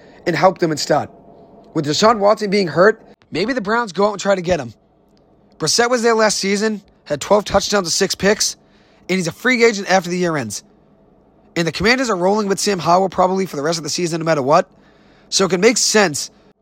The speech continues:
for Washington to trade him for, let's say, a sixth round pick and trade him to Cleveland,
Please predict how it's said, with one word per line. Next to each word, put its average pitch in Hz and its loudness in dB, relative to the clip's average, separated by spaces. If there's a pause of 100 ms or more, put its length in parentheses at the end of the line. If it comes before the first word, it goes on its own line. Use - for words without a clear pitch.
for 185 -6
Washington 196 -4
to 165 -10
trade 185 0
him 170 -6
for, 160 -6
let's 165 -2
say, 160 -2
a 139 -2
sixth - -4
round 175 0
pick 147 0 (720)
and 151 -6
trade 202 2
him 196 0
to 170 -4
Cleveland, 185 0